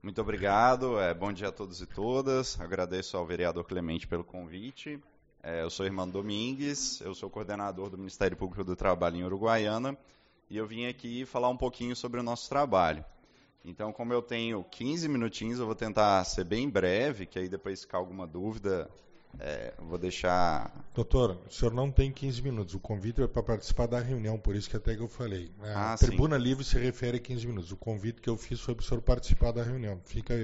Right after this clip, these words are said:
Speaker 2: fique à vontade.
Speaker 1: Ah, sim. Muito obrigado. Eu agradeço. Então, em primeiro lugar, agradecer a oportunidade e falar assim que, embora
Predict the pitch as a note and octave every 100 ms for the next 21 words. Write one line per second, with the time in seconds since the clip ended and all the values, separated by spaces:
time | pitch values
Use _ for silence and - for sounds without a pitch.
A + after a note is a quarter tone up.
0 | G#2 - - A2 A2+ G#2+ G2+ F#2 - -
1 | - B2+ C3 - F2 D#2+ A2+ B2+ A2+ E2+
2 | F2 G2 G2+ F#2 G2+ C3 - - - _
3 | _ - F2+ - G#2 G#2+ G2+ F#2 G2+ G#2+
4 | A2+ G#2+ G2+ G2+ G2 G#2 G2+ G2 - A2
5 | G#2 G#2 - G#2 F#2+ F#2+ G#2+ B2+ C3+ C3
6 | C3+ B2+ G#2 F2+ - G2 F#2+ F#2+ - G#2
7 | G2+ - F#2 D#2 F2 - F2 F2 F2+ F#2